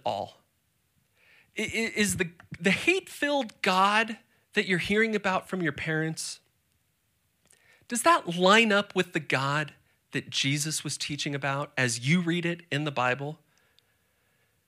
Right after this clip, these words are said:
And, and she said, "No, it doesn't." And, and we had a, a, several really great conversations.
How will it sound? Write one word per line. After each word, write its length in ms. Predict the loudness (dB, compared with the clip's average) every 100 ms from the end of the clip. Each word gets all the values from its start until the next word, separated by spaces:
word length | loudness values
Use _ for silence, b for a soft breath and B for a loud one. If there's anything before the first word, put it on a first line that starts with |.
| _ _ -14
And, 240 | -8 -8 -4
and 100 | -4
she 140 | -2
said, 220 | -4 -6 -8
"No, 340 | -10 -12 -16 _ _ _ _ -14
it 160 | -8
doesn't." 300 | -6 -6 -8 _ _ _ _ _ _ _ _ _ _ _ _ _ _ _ _ _ _ _ 0
And, 140 | 2
and 180 | 4 4
we 80 | 4
had 160 | 4
a, 200 | 2 2 -4 -18 -16 -12 -6
a, 20 | -4
several 460 | 4 4 4 0
really 320 | 2 0 0
great 240 | 0 -2 -2
conversations. 880 | -4 -4 -4 -6 -4 -6 -8 -18